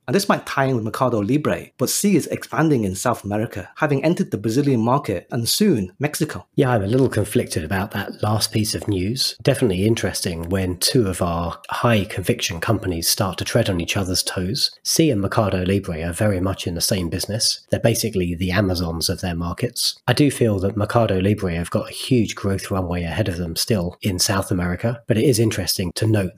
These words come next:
Speaker 2: that Sea are starting to enter those markets also.
Speaker 1: Yeah, so Mercado Libre is often called the Amazon of South America, but it also has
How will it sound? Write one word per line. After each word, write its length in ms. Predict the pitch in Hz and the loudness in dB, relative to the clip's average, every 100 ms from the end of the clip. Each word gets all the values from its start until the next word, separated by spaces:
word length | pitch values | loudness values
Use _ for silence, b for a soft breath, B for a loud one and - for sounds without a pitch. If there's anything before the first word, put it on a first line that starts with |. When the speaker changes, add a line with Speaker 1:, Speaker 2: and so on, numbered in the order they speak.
| - | -12
Speaker 2:
that 160 | - - | -6 0
Sea 420 | - 117 85 80 | 2 2 -2 -4
are 60 | - | -4
starting 540 | - 107 95 92 85 | 0 0 -2 -4 -4
to 180 | 82 92 | -4 -2
enter 240 | 101 98 90 | -2 -2 -2
those 200 | 90 101 | -2 -2
markets 360 | 92 - - | -2 -4 -6
also. 280 | 92 - 104 - | -4 -4 -4 0
Speaker 1:
Yeah, 140 | 180 | 0
so 160 | 127 135 | 2 2
Mercado 400 | 131 208 220 143 | 0 2 4 4
Libre 440 | 143 143 104 85 - | 4 2 0 0 -4
is 340 | 123 104 101 - - | -4 -2 -4 -4 -2
often 300 | 180 147 123 | 0 2 0
called 420 | - 131 110 - | 0 2 2 2
the 240 | 101 101 - | 0 0 0
Amazon 460 | 120 113 107 98 101 | 0 0 0 -2 -4
of 260 | 101 - - | -8 -10 -8
South 260 | - 113 107 | -2 0 0
America, 480 | 95 87 - 120 - | -2 -2 -6 -8 -2
but 240 | 131 - - | 0 0 2
it 60 | 170 | 2
also 300 | 226 - 214 | 2 2 0
has 460 | 135 139 113 - | 2 2 2 -4